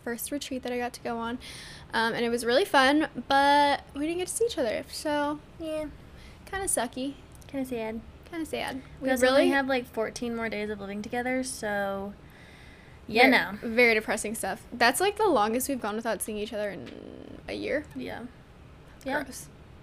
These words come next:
Speaker 1: Um, but we did just make an amazing dinner. We have been trying to incorporate more veggies. I don't know if anyone cares about this, but Minimalist Baker, if you don't follow Minimalist Baker, we've been literally making eight hundred Minimalist Baker
Speaker 2: Yeah.
Speaker 1: recipes and trying to incorporate more veggies, and Emma just made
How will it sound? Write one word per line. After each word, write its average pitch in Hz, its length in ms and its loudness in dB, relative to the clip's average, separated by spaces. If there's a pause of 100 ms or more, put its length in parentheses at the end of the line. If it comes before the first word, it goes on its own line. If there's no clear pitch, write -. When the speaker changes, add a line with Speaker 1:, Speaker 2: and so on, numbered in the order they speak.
(240)
Speaker 1:
Um, 254 460 4
but 277 160 6
we 277 100 2
did 302 560 4
just 269 300 0
make 240 380 0 (420)
an 269 80 2
amazing 247 500 4
dinner. 233 260 2
We 247 120 2
have 269 80 -4
been 370 120 -2
trying 349 220 -4
to - 160 -6
incorporate 226 500 -6
more 220 160 -6
veggies. 202 300 -6
I - 80 -6
don't 220 100 -2
know 254 60 -2
if 254 100 -6
anyone 196 240 -8
cares - 220 -12
about - 200 -12
this, - 140 -12 (380)
but 247 280 6 (140)
Minimalist 294 480 4
Baker, 226 360 0
if 240 80 -6
you 247 80 -2
don't 226 240 -4
follow 254 180 -2
Minimalist 226 460 -6
Baker, 208 260 -6
we've 220 180 -2
been 220 220 -4 (140)
literally 220 560 -4
making 226 560 -8 (160)
eight 226 160 -2
hundred 214 400 -6
Minimalist 214 400 -8
Baker 214 260 -6
Speaker 2:
Yeah. - 60 -4
Speaker 1:
recipes 240 360 -4
and 226 160 -4
trying 214 200 -8
to 220 80 -8
incorporate 214 520 -8
more 214 200 -6
veggies, 220 340 -6
and 220 140 -4
Emma 208 240 -6
just 220 160 -8
made 214 240 -6